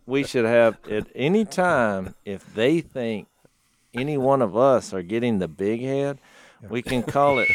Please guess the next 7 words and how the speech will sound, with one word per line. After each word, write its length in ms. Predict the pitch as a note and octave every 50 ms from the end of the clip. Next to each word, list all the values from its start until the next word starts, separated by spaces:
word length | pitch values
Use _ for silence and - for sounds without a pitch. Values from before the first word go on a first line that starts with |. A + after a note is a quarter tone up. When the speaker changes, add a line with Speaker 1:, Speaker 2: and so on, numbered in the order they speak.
| - - - - - - - - -
Speaker 2:
<laughs> 500 | - A5 A5 - - - - - _ _
Speaker 1:
big 260 | - D3 E3 F3 E3 C3+
head, 500 | C#3+ C#3+ C#3 C3+ C3 B2+ B2+ B2+ B2+ A#2+ A2 - - - - _ - - G#2 - - -
Speaker 2:
Yeah. 220 | A#2 G#2+ G#2 G2 - - - - - - -
Speaker 1:
big 220 | D#3+ E3+ F#3 E3+
head, 480 | D3 D#3 D3+ C#3+ C#3 C3+ C3 A#2+ A2 -
uh, 540 | - A2+ A2+ A2+ A2+ G#2+ G#2 G2+ F#2 F2